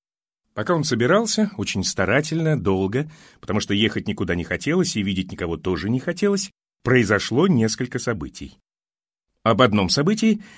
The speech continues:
ему сообщила запыхавшаяся Валюшка, которая завывала с той стороны забора, покуда он не вышел на крыльцо,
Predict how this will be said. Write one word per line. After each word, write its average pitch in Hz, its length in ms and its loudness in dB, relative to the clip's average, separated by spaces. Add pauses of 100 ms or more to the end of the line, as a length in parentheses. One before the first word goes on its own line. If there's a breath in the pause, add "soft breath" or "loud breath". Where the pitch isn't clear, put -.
(120)
ему 202 240 4
сообщила 208 500 4
запыхавшаяся 151 800 0
Валюшка, 104 520 0
которая 165 380 2
завывала 127 460 4
с - 80 -4
той 113 140 -2
стороны 101 340 0
забора, 104 360 0
покуда 160 340 2
он 156 120 6
не 143 120 6
вышел 120 300 2
на 101 140 0
крыльцо, 95 540 -2